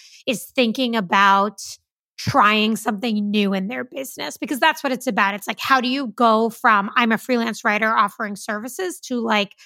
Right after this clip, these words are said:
"I am only gonna sell digital products a-, and a course," or something like that. And I think you and I have both dipped our toes in to digital products,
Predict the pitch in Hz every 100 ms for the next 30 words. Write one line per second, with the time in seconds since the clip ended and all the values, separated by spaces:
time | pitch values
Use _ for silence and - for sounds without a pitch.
0 | - _ 262 233 233 214 202 202 202 190
1 | _ _ _ 320 320 285 247 233 247 226
2 | 185 226 190 208 - 202 185 196 - -
3 | 240 240 240 208 190 - 254 240 - -
4 | - - - - 254 - 226 226 208 196
5 | 240 247 277 262 370 330 247 233 220 202
6 | 185 226 220 - 214 - 196 - 233 220
7 | 208 247 208 190 190 _ _ _ - 240
8 | 208 202 220 208 - 240 196 202 214 -
9 | - -